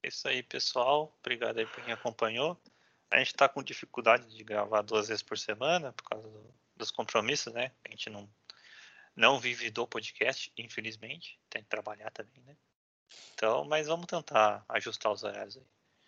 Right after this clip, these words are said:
É, obrigado pra quem escutou. E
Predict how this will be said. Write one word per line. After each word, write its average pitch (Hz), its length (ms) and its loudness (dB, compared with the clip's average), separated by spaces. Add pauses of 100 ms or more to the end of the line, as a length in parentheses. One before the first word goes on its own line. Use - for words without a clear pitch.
(440)
É, 110 500 10
obrigado 117 400 2
pra 113 140 0
quem 117 220 -8
escutou. 196 840 -2 (400)
E 107 920 -12